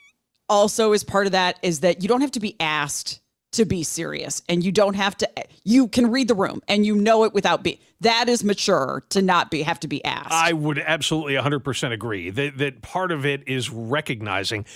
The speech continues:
Speaker 2: and not having, you're right, not having to be told, "Hey, I need you to calm down and be serious for a second." You should know by, uh, re-, in your words, reading the room,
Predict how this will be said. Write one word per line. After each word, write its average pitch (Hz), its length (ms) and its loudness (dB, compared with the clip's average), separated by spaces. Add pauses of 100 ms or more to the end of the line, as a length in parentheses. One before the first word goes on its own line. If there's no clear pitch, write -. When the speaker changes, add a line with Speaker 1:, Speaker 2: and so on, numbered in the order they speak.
(140)
Speaker 2:
and 185 140 -2
not 185 200 0
having, 151 220 -2 (400)
you're 226 240 -8
right, 190 260 -4
not 170 200 -4
having 180 240 -4
to 143 40 -2
be 131 140 -6
told, 113 440 -6
"Hey, 104 440 -4 (380)
I 131 100 2
need 151 220 -2
you 147 80 -4
to 165 80 -4
calm 160 300 -4
down 143 200 -2
and 139 140 -4
be 120 100 -6
serious 117 420 -2
for 110 200 -6
a 104 60 -4
second." 98 360 -6 (260)
You 170 300 -6
should 165 260 -4
know 147 680 -2 (280)
by, 165 360 -6 (220)
uh, 151 240 -6
re-, 143 680 -6
in 135 120 -6
your 143 160 -2
words, 127 360 -4
reading 135 320 -4
the 107 80 -6
room, 98 320 -6